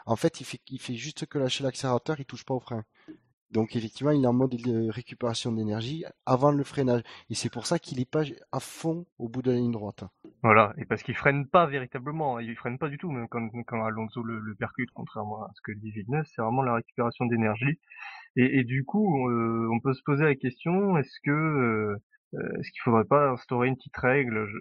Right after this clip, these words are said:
Speaker 2: je sais pas, hein, euh, quand, à quel virage, à quel moment vraiment il faut, euh, euh, il faut récupérer de l'énergie, euh, ralentir pour récupérer de l'énergie, parce qu'on voit que ça peut être dangereux, euh, de
Speaker 1: Ben,
Speaker 2: ralentir
Speaker 1: n-,
Speaker 2: comme ça à l'approche d'un virage, euh, aussitôt.
Speaker 1: normal-,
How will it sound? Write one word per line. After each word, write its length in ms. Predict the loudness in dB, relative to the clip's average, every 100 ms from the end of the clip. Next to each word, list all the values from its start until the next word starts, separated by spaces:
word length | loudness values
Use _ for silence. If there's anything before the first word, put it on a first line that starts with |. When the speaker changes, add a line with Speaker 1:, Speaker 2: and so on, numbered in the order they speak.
| -8 -8
Speaker 2:
je 40 |
sais 100 | -6
pas, 180 | 2 4
hein, 240 | 4 0 0
euh, 480 | -2 -2 -6 -8 -8 -10 -12 -12 -12 -14 -18 _
quand, 260 | 4 4 0 -6
à 80 | -6
quel 300 | 0 0 0
virage, 460 | 0 2 4 2 -2
à 60 |
quel 180 | -2 -2
moment 440 | 0 -2 -2 -2
vraiment 360 | -2 -2 -2 -2
il 120 | -4 -4
faut, 280 | -2 0 -2
euh, 100 | -2 -6 _ _
euh, 360 | -2 0 -2 -2 -4 -4 -6 -8 -8 -10 -10 -6
il 140 | -4 0
faut 360 | 4 4 4 4
récupérer 480 | 2 0 2 4 4
de 40 |
l'énergie, 560 | 2 2 2 0 -2 0
euh, 100 | 4
ralentir 480 | 6 6 2 -6 -4
pour 100 | -6
récupérer 340 | -6 -6 -6
de 40 | -4
l'énergie, 400 | -6 -6 -10 -12
parce 140 | -12 -8
qu'on 120 | -4
voit 160 | -2 -2
que 80 |
ça 120 | -6 -6
peut 140 | -4
être 120 | -4
dangereux, 600 | -4 -4 -4 -4 -2 -4
euh, 80 | -6 -10 -14 -20 -20 -10 -4
de 60 |
Speaker 1:
Ben, 60 | 0
Speaker 2:
ralentir 380 | 2 2 2 0
Speaker 1:
n-, 40 | 0
Speaker 2:
comme 120 | 0
ça 240 | 4 4
à 40 | 4
l'approche 280 | 2 0
d'un 120 | 0 0
virage, 420 | 2 0 0 -4
euh, 180 | -8 -8 -8
aussitôt. 420 | -10 -8 -4 -2
Speaker 1:
normal-, 520 | 2 2 2 0 -2